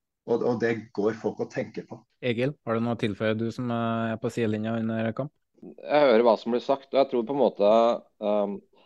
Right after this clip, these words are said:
Speaker 3: man misforstår, eh, helt, ehm, eh, hva som er på en måte grunn-, grunnleggende premisset da, for oss som, som er mot, mot var, da. Eh, og jeg synes Oscar Bob, eh, sa det egentlig veldig fint da, i et intervju i V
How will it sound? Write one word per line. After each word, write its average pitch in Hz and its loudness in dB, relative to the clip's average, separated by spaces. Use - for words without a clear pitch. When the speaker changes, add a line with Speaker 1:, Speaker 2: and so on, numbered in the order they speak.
Speaker 3:
man 127 4
misforstår, 139 2
eh, - -4
helt, 110 0
ehm, 104 0
eh, 90 -4
hva 87 2
som 104 -2
er 92 4
på 104 -2
en 101 2
måte 104 -4
grunn-, 107 2
grunnleggende 95 4
premisset 104 0
da, 120 8
for 104 2
oss 95 0
som, 104 0
som 104 -2
er 92 2
mot, 90 -4
mot 92 -2
var, 101 6
da. 98 2
Eh, 113 8
og 131 6
jeg 143 2
synes 160 -6
Oscar 151 0
Bob, 170 4
eh, 151 6
sa 117 2
det 120 4
egentlig 104 -2
veldig 92 -2
fint 127 -2
da, 120 4
i 110 4
et 110 -2
intervju 98 2
i 104 2
V 92 2